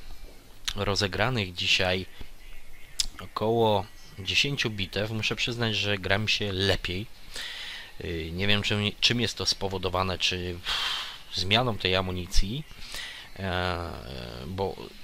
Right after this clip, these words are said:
ze zmianą amunicji przyszła, e, z tym,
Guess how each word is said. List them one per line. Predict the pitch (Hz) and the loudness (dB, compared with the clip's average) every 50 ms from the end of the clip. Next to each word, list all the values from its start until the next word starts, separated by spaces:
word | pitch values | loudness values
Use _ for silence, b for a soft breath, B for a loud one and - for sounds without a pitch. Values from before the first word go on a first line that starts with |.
| - - - | -10 -8 -4
ze | 110 101 110 101 | 0 2 2 4
zmianą | 101 113 113 107 107 107 101 - | 4 4 6 6 6 4 2 2
amunicji | - 101 101 98 101 110 110 - - - | 0 0 2 2 2 2 0 -2 -4 0
przyszła, | - - - 110 - - - 107 98 98 95 95 | 2 4 4 4 4 2 4 4 6 6 6 4
e, | - - 95 92 95 92 92 95 95 92 92 92 92 87 92 95 90 - - - - | 2 0 -2 -2 -2 -2 0 0 0 0 -2 -2 -4 -4 -6 -8 -8 -10 -8 -4 0
z | - - - - | 6 8 8 8
tym, | - - 110 101 101 104 104 104 101 80 | 8 6 4 6 6 4 2 0 0 -2